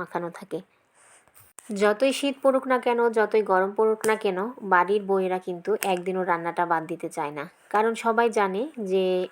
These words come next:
বাড়ির রান্নাটা করে দিতে হবে আর সব নিজের লোকজনই খাবে। তো এখানে আমি হচ্ছে মাংসের মধ্যে একটু আলু দিয়ে দিলাম, আর তার সঙ্গে একটু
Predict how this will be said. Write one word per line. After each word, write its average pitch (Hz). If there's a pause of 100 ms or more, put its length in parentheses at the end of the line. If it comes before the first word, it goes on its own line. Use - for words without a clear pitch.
(200)
বাড়ির 185
রান্নাটা 180 (120)
করে 220 (100)
দিতে 202
হবে 196 (260)
আর 180 (100)
সব 180 (140)
নিজের 180
লোকজনই 180
খাবে। 175 (1080)
তো 269
এখানে 277
আমি 240
হচ্ছে 320 (140)
মাংসের 202
মধ্যে 220
একটু 226 (100)
আলু 196 (100)
দিয়ে 208
দিলাম, 196 (260)
আর 185 (240)
তার 190
সঙ্গে 208
একটু 320